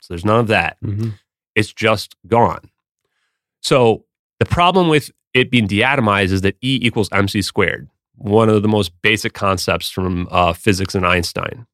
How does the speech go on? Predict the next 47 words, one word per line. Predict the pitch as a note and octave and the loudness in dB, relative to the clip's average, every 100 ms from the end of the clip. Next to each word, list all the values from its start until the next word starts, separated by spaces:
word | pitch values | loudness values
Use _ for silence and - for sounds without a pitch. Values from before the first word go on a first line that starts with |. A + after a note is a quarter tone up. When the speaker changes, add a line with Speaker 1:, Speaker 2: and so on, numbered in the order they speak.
| _ | _
Speaker 1:
And | G2+ G2+ | 0 2
essentially | G2+ B2+ A#2+ | 2 2 2
what | G#2+ | 0
that | G2 | 0
means | G2+ C3+ C3+ G#2+ | 0 2 2 0
is | G2 F#2 | -2 -2
that | F#2 F2+ | -2 0
every | A2 A#2+ A2+ | 0 0 0
bit | G#2 G2+ | 0 0
of | F#2 | 0
matter | F#2+ G2 F#2+ | 0 0 0
has | F#2 | 0
a | F2 - | -4 -12
ton | - - A2 | -10 -2 0
of | G#2+ F#2+ | 0 -4
potential | - F#2 - - | -4 -2 -2 -2
energy | F#2 F2 F#2+ | 0 0 -2
within | F2 - F2 | -4 -6 -10
it, | - _ - | -10 _ -8
the | |
speed | - - A2+ | -8 0 2
of | G2 | 4
la-, | F#2+ F2 F#2 - - | 2 2 2 -2 -2
light | F2 F2 | -2 -2
squared | - - F#2 E2 - E2+ _ - | -8 -6 -4 -4 -6 -14 _ -4
times | F#2 F2+ E2+ | -2 0 -2
that | E2+ - | -4 -2
mass. | F2 - - - - _ _ _ _ _ _ _ _ | -4 -4 -6 -10 -12 _ _ _ _ _ _ _ _
So | - | 0
that | A#2 C#3 | 2 2
means | C3 - | 0 2
even | D#3 E3+ E3 | 2 2 2
something | E3+ C#3+ C#3 | 2 0 2
that's | A#2 | 0
small, | - - A2+ A#2+ A2+ E2+ - _ _ _ - | 0 -4 0 4 4 0 -6 _ _ _ -6
like | F#2 G2 | -4 -2
a, | D#2+ | -4
this | - - | -6 -14
cup | - - - - - - _ | -2 -2 -2 -4 -12 -12 _
or | F#2+ | -6
this | F2 D#2+ | -6 -4
water | A#2+ B2+ G#2+ | 0 4 4
bottle, | F2+ D#2+ D#2+ - _ _ _ | 2 -2 -4 -12 _ _ _
has | - B2+ C3 | -2 0 0
the | A2+ | -2
potential | B2 A#2+ - G#2 | 0 -2 -4 -6
to | G2 | -6